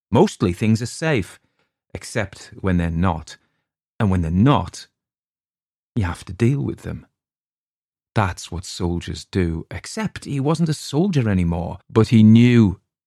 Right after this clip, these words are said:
if you cut him open, he'd have soldier written through him like a stick of Blackpool rock.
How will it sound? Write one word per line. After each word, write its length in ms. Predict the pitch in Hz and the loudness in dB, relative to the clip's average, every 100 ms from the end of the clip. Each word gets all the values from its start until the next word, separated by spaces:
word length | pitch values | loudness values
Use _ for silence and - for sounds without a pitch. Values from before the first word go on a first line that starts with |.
| - | -8
if 200 | 98 - | -6 -4
you 80 | |
cut 360 | 85 - 123 - | -6 0 -2 2
him 140 | 110 | 2
open, 420 | 110 107 - 90 82 | 2 2 -2 -4 -2
he'd 160 | 85 | -2
have 160 | 87 85 | -4 -6
soldier 840 | - - - 107 104 98 90 85 | -10 -14 0 0 2 -2 -2 -4
written 380 | 78 87 98 98 | -2 -4 -4 -4
through 380 | 92 - 92 90 | -8 -6 -2 0
him 160 | 87 82 | 0 0
like 220 | 82 - | -4 -6
a 60 | |
stick 360 | 82 - 92 87 | -12 -8 -8 -6
of 200 | 82 78 | -10 -6
Blackpool 640 | 90 85 - - 82 78 | -6 -6 -8 -10 -8 -8
rock. 440 | 80 85 78 - | -8 -8 -10 -14